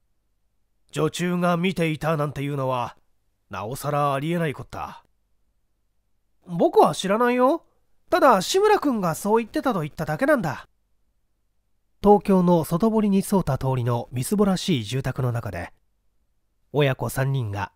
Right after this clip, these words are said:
晩の食前に向かってこんな話をしていました。父親は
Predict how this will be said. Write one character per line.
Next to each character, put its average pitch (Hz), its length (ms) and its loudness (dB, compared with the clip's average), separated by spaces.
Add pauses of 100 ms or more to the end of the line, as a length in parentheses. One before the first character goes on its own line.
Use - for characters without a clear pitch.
(100)
晩 180 260 0
の 180 100 2
食 156 260 -4
前 160 120 0
に 151 180 0
向 143 80 -2
か 135 80 -4
っ - 60 -10
て 113 320 -8
こ - 120 -4
ん 208 60 -2
な 208 120 0
話 175 340 -4
を 95 60 -6
し - 100 -14
て 98 80 -8
い 95 60 -8
ま 92 80 -10
し - 80 -10
た。 76 240 -10 (1500)
父 - 300 -2
親 202 260 4
は 170 200 0